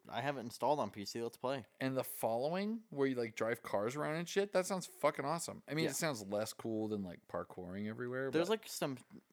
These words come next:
Speaker 1: Ryan and I played through it 'cause we did this thing 'cause with the D L C you get, like, a ninja outfit.
Speaker 2: Mm.
Speaker 1: So we ran around as ninja dudes, and then we drove around in a car, but I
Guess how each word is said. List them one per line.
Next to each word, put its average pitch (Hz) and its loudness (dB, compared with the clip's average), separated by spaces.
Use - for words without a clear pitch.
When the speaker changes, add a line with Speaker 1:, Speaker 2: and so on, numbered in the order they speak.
Speaker 1:
Ryan 127 2
and 113 -2
I 101 0
played 101 -4
through 90 -2
it 76 -8
'cause 110 -14
we 110 -2
did 104 -2
this 107 -2
thing 107 -2
'cause 110 -10
with 110 -6
the 107 -6
D 110 -4
L 104 0
C - -10
you 101 -8
get, 101 -2
like, - -8
a 95 -4
ninja 98 -4
outfit. 120 -2
Speaker 2:
Mm. 403 -8
Speaker 1:
So - -4
we 101 0
ran 104 -2
around 104 -2
as 92 -10
ninja 95 -6
dudes, - -10
and 87 -10
then 90 -10
we 85 -12
drove 92 -4
around 95 -4
in 90 -10
a 82 -12
car, 95 0
but - -12
I 98 -2